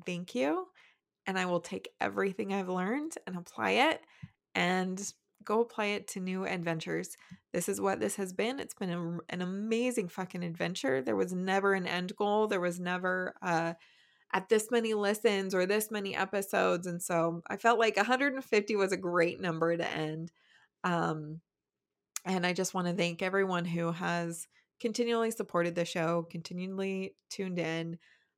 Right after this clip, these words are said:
um, have been, um, and will continue to share it because there's messages on here that need to be shared. So please do it. Um, just because we're not recording doesn't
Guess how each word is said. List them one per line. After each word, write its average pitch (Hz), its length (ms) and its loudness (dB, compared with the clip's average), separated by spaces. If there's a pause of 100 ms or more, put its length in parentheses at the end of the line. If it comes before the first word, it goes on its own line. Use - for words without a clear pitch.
(140)
um, 160 400 -2
have 170 320 -10
been, 170 600 0 (1000)
um, 160 760 -4 (1200)
and 208 380 0
will 208 240 2
continue 226 640 -4
to 170 160 -4
share 151 260 -2
it 147 160 -2 (180)
because 190 280 -4
there's 202 180 0
messages 208 480 0
on 196 160 -2
here 196 160 -6
that 202 260 -6 (600)
need 202 260 -2
to - 80 -10
be 180 100 -2
shared. - 400 -4 (200)
So - 160 -8
please 196 480 -6
do 165 180 -2
it. - 240 -6 (640)
Um, 175 260 -4
just 190 200 -8
because 180 260 -6
we're 175 100 -2
not 170 180 -2
recording 160 440 -2
doesn't 160 400 -6